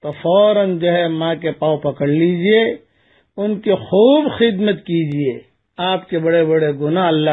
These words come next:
تعالیٰ معاف کرے گا۔ اللہ تعالیٰ ہم سب کو ماں باپ کی خدمت کرنے کی توفیق عطا فرمائے۔ یہ حدیث کئی کتابوں کے اندر کئی سندوں سے، یہ قصہ کئی سندوں سے مذکور ہے۔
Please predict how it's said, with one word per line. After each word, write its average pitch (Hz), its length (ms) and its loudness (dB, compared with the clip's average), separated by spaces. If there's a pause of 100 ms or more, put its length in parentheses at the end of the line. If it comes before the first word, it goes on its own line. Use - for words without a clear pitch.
(120)
تعالیٰ 143 260 0
معاف 143 260 -2 (100)
کرے 127 340 -12
گا۔ 117 120 -14 (560)
اللہ 180 340 0
تعالیٰ 170 340 0
ہم 160 220 0
سب 180 220 -2
کو 165 120 -2
ماں 156 200 -2
باپ 170 360 0
کی 160 220 -6 (840)
خدمت 196 380 -2
کرنے 170 300 2
کی 156 100 -2
توفیق 151 500 -2
عطا 151 220 -2
فرمائے۔ 123 500 -12 (880)
یہ 151 160 -4
حدیث 190 500 2 (720)
کئی 220 180 0
کتابوں 190 580 0
کے 180 180 -2
اندر 165 380 0
کئی 190 260 0 (840)
سندوں 185 420 0
سے، 147 260 -2 (220)
یہ 175 160 -4 (100)
قصہ 180 320 -2 (120)
کئی 196 160 2
سندوں 170 440 0
سے 170 120 -2
مذکور 151 500 -4
ہے۔ 113 220 -8